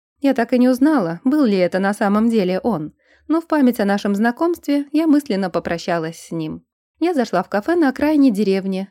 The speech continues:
Образ Джорджа всё ещё стоял перед моими глазами. Наполнила желудок едой и, конечно же, латте,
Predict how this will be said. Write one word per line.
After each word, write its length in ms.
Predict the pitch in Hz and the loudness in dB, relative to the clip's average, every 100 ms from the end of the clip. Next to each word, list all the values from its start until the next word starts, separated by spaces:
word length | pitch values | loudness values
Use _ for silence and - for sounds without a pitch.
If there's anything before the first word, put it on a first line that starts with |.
| _ | _
Образ 380 | 226 202 208 226 | -4 -2 -4 -4
Джорджа 580 | 214 262 262 185 180 185 | -2 0 0 0 -4 -6
всё 180 | - 294 | -4 -2
ещё 200 | 269 254 | 0 -2
стоял 340 | 254 247 277 | -2 -2 -2
перед 240 | 269 185 | -2 -4
моими 380 | 175 185 190 190 | -2 -2 -2 -2
глазами. 640 | 175 196 180 175 165 165 - _ _ _ | -2 -2 -2 -4 -6 -10 -14 _ _ _
Наполнила 560 | 226 220 285 359 339 269 | -8 -2 -2 0 2 2
желудок 460 | 202 190 180 202 | 2 -2 -4 -4
едой 440 | 202 196 285 311 - | -4 0 0 -2 -4
и, 80 | 320 | -6
конечно 480 | 311 233 220 269 302 | -4 -2 -2 0 0
же, 160 | 247 | 2
латте, 460 | 208 170 170 - 175 | 0 0 -2 -6 -10